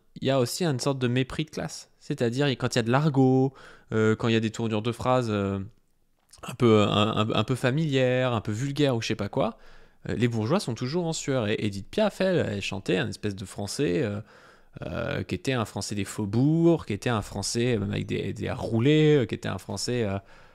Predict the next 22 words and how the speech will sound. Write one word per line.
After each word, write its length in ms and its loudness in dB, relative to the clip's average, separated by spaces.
euh, 400 -2
qui 60 -6
était 160 -8
pas 100 -2
le 80 0
français 340 -2
bourgeois, 840 0
euh, 640 -2
de, 240 -4
euh, 560 0
euh, 120 -2
de 100 -4
classe 320 -2
littéraire, 840 2
euh, 420 2
de 100 -2
classe 240 -4
supérieure 540 0
et 80 0
tout 100 -14
ça, 200 -4
quoi. 200 -8